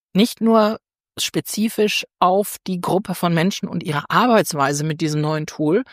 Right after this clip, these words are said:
sondern auch mit ihrer Einstellung zu Neuerungen. Wir müssen gucken, dass die unterschiedlich, dass die Kommunikation anders ist, wenn wir mit Innovatoren oder Early Adoptern sprechen, dann ist sie anders, als wenn wir mit den,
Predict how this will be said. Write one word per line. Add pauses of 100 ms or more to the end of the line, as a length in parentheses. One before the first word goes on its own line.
(220)
sondern
auch
mit
ihrer
Einstellung
zu
Neuerungen. (720)
Wir
müssen
gucken,
dass
die
unterschiedlich,
dass
die
Kommunikation (160)
anders
ist,
wenn
wir
mit
Innovatoren
oder
Early
Adoptern
sprechen, (920)
dann
ist
sie
anders,
als
wenn
wir
mit
den,